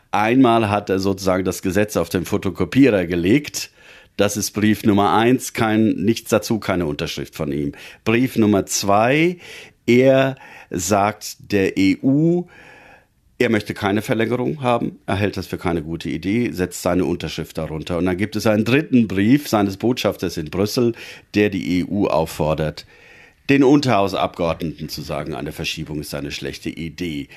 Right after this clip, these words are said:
Mogelt er sich damit an dem Gesetz vorbei oder ist das okay?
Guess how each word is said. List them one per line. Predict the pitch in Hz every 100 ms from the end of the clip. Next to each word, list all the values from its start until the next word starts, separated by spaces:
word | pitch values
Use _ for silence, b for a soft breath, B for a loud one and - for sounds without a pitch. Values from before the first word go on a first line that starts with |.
| B -
Mogelt | 95 131 165 147
er | 143
sich | 143 -
damit | 110 131 143
an | 110
dem | 107 101
Gesetz | 98 98 -
vorbei | - 78 90 135 190
oder | 139 135
ist | - -
das | 87
okay? | 80 - -